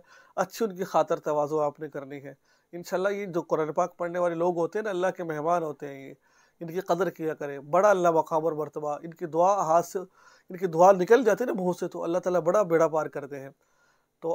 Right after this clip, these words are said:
आपने इनको बुला लेना है या ख़ुद पढ़ना, ख़ुद पढ़ लें, किसी भी तरीके से आपने सौ दफ़ा पढ़ना है। पढ़कर आपने जो आपका दुश्मन है, जो नुकसान पहुँचा जाए, उस पर दम कर देना है आपने। पानी पर दम करके उस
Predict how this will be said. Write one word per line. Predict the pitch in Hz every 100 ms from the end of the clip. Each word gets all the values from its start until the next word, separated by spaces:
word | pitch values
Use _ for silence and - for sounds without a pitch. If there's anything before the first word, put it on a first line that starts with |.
| -
आपने | 190 190 214
इनको | 208 - 185
बुला | 156 156 151
लेना | 175 202
है | 202 226 - _ _ _ -
या | 180
ख़ुद | - -
पढ़ना, | - 220 202
ख़ुद | 226 -
पढ़ | 208 202
लें, | 214 202
किसी | - 214 277
भी | 262
तरीके | 220 208 226
से | 220
आपने | 202 196
सौ | 226
दफ़ा | 202 185 151
पढ़ना | 147 131 135
है। | 139 _ _ _ _ _ -
पढ़कर | 208 208 226
आपने | 196 180 185 185 190 -
जो | 170 180
आपका | 175 170 170
दुश्मन | 165 - 180 147
है, | 151 151 - _
जो | 175
नुकसान | 165 160 180 175
पहुँचा | 175 170
जाए, | 160 156
उस | 170
पर | - 156
दम | 151 175 175
कर | 151
देना | 139 135
है | -
आपने। | - - 151 _ _ _ _ _
पानी | 185 190 233
पर | 233 185
दम | 190 180
करके | 190 175
उस | 196